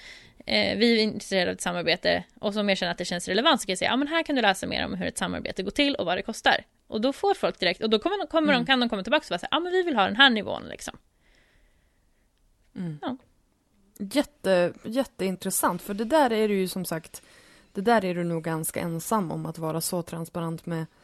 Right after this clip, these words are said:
Speaker 2: med priserna. För att det, många tänker så här, "Ja, men det är en konkurrenssituation", liksom.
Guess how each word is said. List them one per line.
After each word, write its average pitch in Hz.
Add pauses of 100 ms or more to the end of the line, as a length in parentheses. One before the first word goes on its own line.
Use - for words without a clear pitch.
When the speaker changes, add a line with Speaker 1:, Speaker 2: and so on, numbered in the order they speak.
(420)
Speaker 2:
med 190
priserna. 190
För -
att 185
det, 202
många 202
tänker 170
så 165
här, 156
"Ja, 185
men 170
det 180
är 180
en 180
konkurrenssituation", -
liksom. -